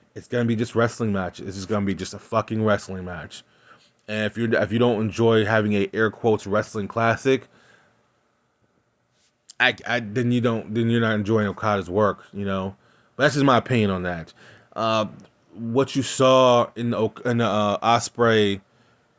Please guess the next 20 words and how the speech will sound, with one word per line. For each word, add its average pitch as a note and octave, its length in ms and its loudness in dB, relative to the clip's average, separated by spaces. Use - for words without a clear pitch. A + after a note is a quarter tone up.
um, F2+ 580 -10
Omega A#2 420 0
match A2 320 0
was G#2+ 720 0
what A#2 220 -2
we're G#2+ 160 -2
used G#2+ 340 -2
to A#2 80 -8
seeing, C3 580 0
but A2 260 -8
this A2 360 -8
is A2+ 80 -4
more A#2+ 160 4
of G#2 60 0
a G#2+ 60 -2
classic A2 640 0
wrestling G#2 440 -2
match, A#2+ 200 0
which G2 120 -8
I F#2+ 300 0